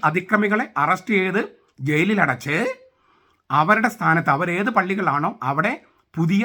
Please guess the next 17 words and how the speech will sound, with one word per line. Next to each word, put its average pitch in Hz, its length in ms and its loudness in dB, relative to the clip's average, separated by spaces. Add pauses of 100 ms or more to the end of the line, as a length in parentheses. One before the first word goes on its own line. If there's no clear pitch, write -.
(160)
വികാരിമാരെ 180 560 2
നിയമിക്കണം. 135 460 -2 (420)
എന്നിട്ട് 226 360 0
പോലീസും 202 420 2
മറ്റ് 165 240 0 (200)
പ്രൊട്ടക്ഷൻ 165 360 -2
എല്ലാം 170 180 0
കൊടുക്കണം. 131 360 -2 (520)
ഇവർ 214 300 2 (240)
റിമാൻഡ് 208 320 2
കഴിഞ്ഞ് 226 240 2
തിരിച്ചു 196 240 -2
വരുമ്പോൾ 196 340 2 (380)
അവർക്ക് 208 320 2
ആ, 214 60 4 (200)
ആ 196 80 4 (120)
ഗേറ്റ് 220 300 0